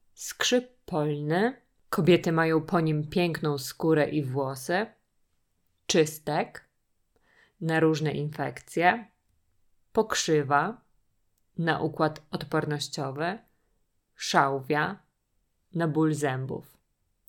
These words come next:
Jeśli nie znajdziesz tego, czego potrzebujesz, możesz pójść do supermarketu lub apteki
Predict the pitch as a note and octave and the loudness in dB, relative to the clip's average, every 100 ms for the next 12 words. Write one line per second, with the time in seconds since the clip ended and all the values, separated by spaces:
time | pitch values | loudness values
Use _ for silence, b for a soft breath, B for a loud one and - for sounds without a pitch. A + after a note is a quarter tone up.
0 | B B B B - F#3+ F#3+ F#3+ E3+ E3 | B B B B 2 4 4 2 2 0
1 | D#3+ F#3 A#3+ F#3+ D#3 - _ - G#3 E3 | 2 2 2 0 -2 -4 _ -2 0 0
2 | - - - - E3+ D#3 D#3 D3+ - D#3 | 0 -4 -2 0 2 2 -2 -2 0 2
3 | F3+ D3+ C3+ G3 C4+ - - _ _ _ | 4 4 2 0 -2 -8 -14 _ _ _
4 | _ _ E3 E3+ G#3+ G#3+ G3+ - D#3 D3+ | _ _ 2 4 6 4 0 0 2 2
5 | D3+ D#3+ D#3+ D#3+ D#3 D3 C#3 C3 D3+ E3 | 2 0 0 -2 0 0 -2 2 0 2
6 | - D3 C#3 D3 D3+ - D3+ D3+ - G3 | 0 0 0 -6 -8 0 0 0 2 0
7 | G3 | 0